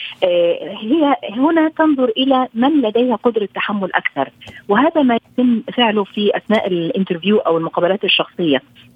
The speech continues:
إنه لا تكون فقط أسئلة في المهنة، لا، هي تكون مواقف. يعني دايمًا نقول، آه، مثلًا،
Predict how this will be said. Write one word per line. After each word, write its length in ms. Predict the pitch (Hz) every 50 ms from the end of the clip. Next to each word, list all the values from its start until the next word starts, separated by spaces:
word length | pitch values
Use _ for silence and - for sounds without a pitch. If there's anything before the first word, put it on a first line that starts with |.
| _ - -
إنه 160 | 214 214 214
لا 140 | 240 349 480 -
تكون 300 | 381 294 - 302 302 277
فقط 320 | - 269 262 - 262 -
أسئلة 480 | - 165 - - - - 247 247 208 180 - - -
في 200 | 202 196 196 - -
المهنة، 480 | 175 170 185 185 180 165 151 147 147 - _ _ _ _ _ -
لا، 180 | 240 302 - - -
هي 240 | - 196 220 214 185
تكون 300 | - 202 - 269 285 285
مواقف. 520 | 247 190 175 190 208 202 - - 156 139 - - _ _ _ _ _ - -
يعني 180 | 190 180 190 190
دايمًا 260 | 202 220 233 226 208
نقول، 520 | 196 190 - 214 233 233 220 208 190 175
آه، 180 | 170 165 165 160 - - _ _ _ -
مثلًا، 540 | 185 190 190 - 196 185 180 175 175 170